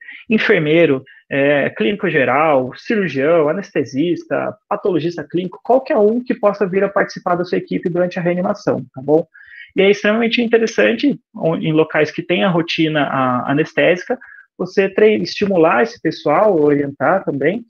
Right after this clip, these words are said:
a treinar a intubação, é, em mais cirurgias eletivas, né? Sei lá, uma orquiec, uma S H, pré-oxigena esse paciente, lógico, né, pra você ter mais tranquilidade, e f-, treina a intubação,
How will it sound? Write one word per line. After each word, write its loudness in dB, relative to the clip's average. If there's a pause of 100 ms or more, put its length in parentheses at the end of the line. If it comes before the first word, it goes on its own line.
(400)
a 0
treinar 2
a -2
intubação, 2
é, 0
em 0
mais 0 (200)
cirurgias 2
eletivas, 2
né? -2
Sei -4
lá, 2
uma -2
orquiec, 0
uma -2
S -2
H, 0 (320)
pré-oxigena 0
esse -10
paciente, -8
lógico, -2
né, -4
pra -4
você -4
ter -4
mais -8
tranquilidade, -4 (380)
e 0
f-, -2
treina 0
a -4
intubação, -4